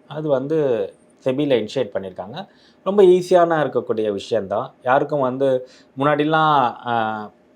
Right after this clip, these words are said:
ஸ்டேட்மெண்ட்டே பேப்பர்ல வரும், நம்ம எடுத்து ஃபைல் பண்ணி வச்சுப்பாங்க. மல்டிபிள் ஃபோலியோஸ் இருக்கு,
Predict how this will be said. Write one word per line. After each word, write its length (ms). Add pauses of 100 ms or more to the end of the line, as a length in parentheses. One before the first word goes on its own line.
(180)
ஸ்டேட்மெண்ட்டே 640
பேப்பர்ல 440
வரும், 280 (760)
நம்ம 260
எடுத்து 260
ஃபைல் 240
பண்ணி 180
வச்சுப்பாங்க. 640 (440)
மல்டிபிள் 520
ஃபோலியோஸ் 380
இருக்கு, 440